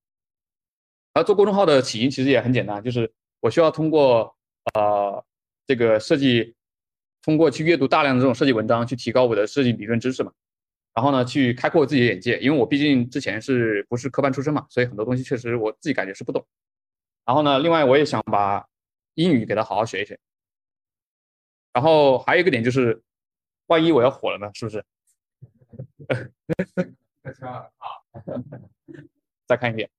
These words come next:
<laughs> 万一火了，对吧？其实现在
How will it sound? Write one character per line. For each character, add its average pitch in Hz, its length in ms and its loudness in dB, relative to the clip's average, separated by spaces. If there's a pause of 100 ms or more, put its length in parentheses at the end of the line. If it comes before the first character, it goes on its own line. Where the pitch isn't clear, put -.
<laughs> - 2250 -2
万 165 160 2
一 - 20 2
火 160 160 -2
了， 95 240 -4 (180)
对 123 80 0
吧？ 107 140 2 (1080)
其 139 100 -2
实 147 60 2
现 175 120 0
在 143 340 2